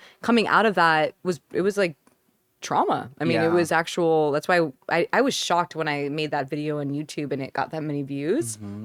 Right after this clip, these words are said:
Speaker 2: Like that
Speaker 1: I
Speaker 2: stream or
Speaker 1: didn't
Speaker 2: something, right?
Speaker 1: Not at the stream, but I was just crying
Speaker 2: Oh.
Speaker 1: and saying, like, "Just give me some peace during this time." It's, like,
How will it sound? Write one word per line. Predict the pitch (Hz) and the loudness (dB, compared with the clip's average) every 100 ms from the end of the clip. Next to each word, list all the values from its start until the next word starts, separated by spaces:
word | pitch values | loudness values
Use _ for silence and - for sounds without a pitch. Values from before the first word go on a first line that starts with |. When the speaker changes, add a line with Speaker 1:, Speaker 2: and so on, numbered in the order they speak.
| - | -2
Speaker 2:
Like | 156 | 2
that | 147 | 2
Speaker 1:
I | 107 | 0
Speaker 2:
stream | - 269 139 | 0 4 6
or | 139 | 4
Speaker 1:
didn't | - | 2
Speaker 2:
something, | 160 151 170 160 | -2 -4 -4 -2
right? | 160 175 175 - - | -2 -2 -4 -10 -4
Speaker 1:
Not | 277 349 | -2 0
at | |
the | 349 | -2
stream, | 220 - 269 320 | -2 -2 2 4
but | 254 | 6
I | |
was | 226 | 4
just | 240 - | 2 -4
crying | - 214 226 269 294 320 320 _ - | 0 4 6 6 6 2 -2 _ -4
Speaker 2:
Oh. | 117 120 120 101 101 - | 0 2 0 -4 -8 -4
Speaker 1:
and | 208 214 | 0 0
saying, | 196 214 208 | 2 2 2
like, | 190 | 0
"Just | 170 185 - _ - | -2 -8 -8 _ -8
give | - 196 | 0 2
me | 196 196 | 2 0
some | 196 | -2
peace | 180 180 180 | -2 -4 -2
during | - 185 175 | -2 -2 -2
this | 160 | -4
time." | - 160 170 | -2 -2 -2
It's, | 165 | -4
like, | 143 - | -6 -8